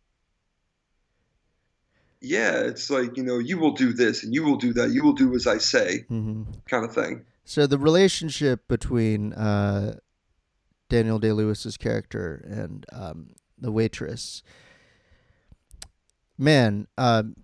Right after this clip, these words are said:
Speaker 2: dysfunctional, I guess. It doesn't quite, <laughs> uh,
Speaker 1: <laughs>
Speaker 2: it, it doesn't quite
Speaker 1: Kind of a
Speaker 2: illuminate,
Speaker 1: understatement.
Speaker 2: yeah,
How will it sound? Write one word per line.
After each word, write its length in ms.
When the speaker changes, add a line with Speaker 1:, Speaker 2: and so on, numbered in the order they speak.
Speaker 2:
dysfunctional, 840
I 80
guess. 560
It 140
doesn't 380
quite, 420
<laughs> 100
uh, 460
Speaker 1:
<laughs> 640
Speaker 2:
it, 100
it 80
doesn't 360
quite 400
Speaker 1:
Kind 120
of 80
a 40
Speaker 2:
illuminate, 720
Speaker 1:
understatement. 540
Speaker 2:
yeah, 380